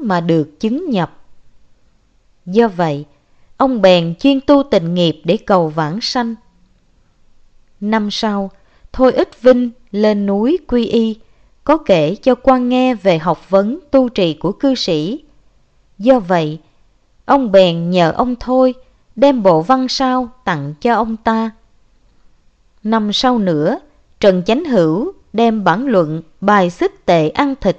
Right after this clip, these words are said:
uống rượu trong tang lễ, do ông Sa soạn, đưa cho đọc. Thấy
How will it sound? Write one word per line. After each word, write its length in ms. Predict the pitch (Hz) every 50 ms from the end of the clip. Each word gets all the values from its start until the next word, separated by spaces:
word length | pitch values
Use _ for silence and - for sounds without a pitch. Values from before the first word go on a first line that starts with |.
| - _
uống 240 | - 220 262 359 359
rượu 320 | 294 196 180 160 151 151
trong 280 | 156 151 - 277 262 254
tang 260 | - 269 269 254 240
lễ, 360 | 202 175 160 151 147 175 254 370 - _ _ _ _ _ _ _ _ _ _ _
do 220 | 185 208 220 214
ông 260 | 208 - - 240 247
Sa 280 | 233 - 269 254 254 247
soạn, 460 | 233 - - 190 165 151 147 147 160 175 - _ _ _ _ _ _ _ _ -
đưa 300 | 185 208 220 214 208 196
cho 240 | 190 - 254 233
đọc. 400 | 208 170 160 147 - - _ _ _ _ _ _ _ _ _ _ _ _ _ _ _ _
Thấy 320 | - 208 214 208 233 285